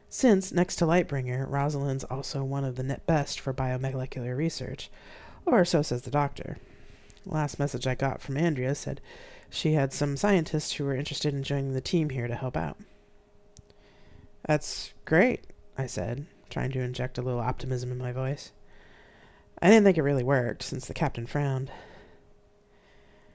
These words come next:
"What's it gonna be like for them, Jack, on the way back here?" they asked.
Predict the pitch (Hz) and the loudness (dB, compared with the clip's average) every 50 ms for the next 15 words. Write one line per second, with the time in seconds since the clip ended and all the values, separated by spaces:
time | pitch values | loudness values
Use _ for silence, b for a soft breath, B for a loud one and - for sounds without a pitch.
0 | b b b b b b _ _ - _ _ _ - - - 160 165 180 226 - | b b b b b b _ _ -20 _ _ _ -10 -8 -6 -2 0 0 0 0
1 | - 415 392 - 269 262 262 226 214 202 190 185 170 143 - - - 135 131 123 | -2 -4 -2 0 0 0 4 6 6 6 6 6 4 2 0 -8 -6 -4 -4 -2
2 | 123 - 117 117 117 123 - - - - b b b b b b b b b b | -2 -4 -4 -4 -4 -6 -8 -10 -18 -18 b b b b b b b b b b
3 | - 147 147 143 139 143 135 143 143 143 143 139 135 135 - - - 151 131 - | -8 -6 -6 -4 -4 -4 -4 -2 -2 0 0 0 0 -2 -4 -2 -2 -2 -2 -2
4 | - - - - - - - _ - - - _ _ _ _ - - - - - | -6 -10 -14 -16 -20 -20 -20 _ -20 -20 -20 _ _ _ _ -20 -20 -20 -12 -10
5 | 76 82 95 - - - 131 - - - | -8 -8 -6 -8 -8 -10 -10 -12 -16 -20